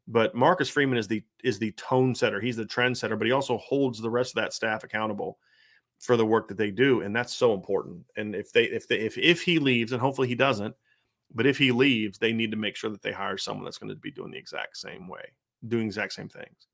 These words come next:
Nate Wallace asked, "Do you think Buckner might get more playing time this week?" I hope he does, because I hope it means that Notre Dame blows Navy out. I hope that's what it means. From, it's what it means. Q-Kibs ninety-seven,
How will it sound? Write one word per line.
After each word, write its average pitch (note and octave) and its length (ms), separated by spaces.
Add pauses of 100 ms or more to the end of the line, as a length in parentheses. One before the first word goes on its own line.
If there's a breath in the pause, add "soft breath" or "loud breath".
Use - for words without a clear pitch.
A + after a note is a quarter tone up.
(960)
Nate C3+ 180
Wallace C#3+ 280
asked, C3 200
"Do B2+ 60
you B2+ 80
think B2+ 420
Buckner B2+ 320
might B2 220
get A#2+ 140
more A#2 160
playing A#2 300
time A2 200
this G#2 160
week?" A#2 240
I C#3 80
hope F#3+ 240
he E4 60
does, A#2 280
because B2+ 220
I C3 60
hope E3+ 160
it D3+ 60
means B2+ 240
that A#2 60
Notre B2+ 180
Dame A#2 100
blows A#2 340
Navy G#2+ 320
out. F#2 220 (800)
I - 40
hope C3+ 180
that's A2 200
what G#2+ 220 (160)
it G2+ 100
means. G#2 240
From, - 220 (220)
it's - 200
what - 120
it - 120
means. - 300 (640)
Q-Kibs E3+ 420
ninety-seven, C3 680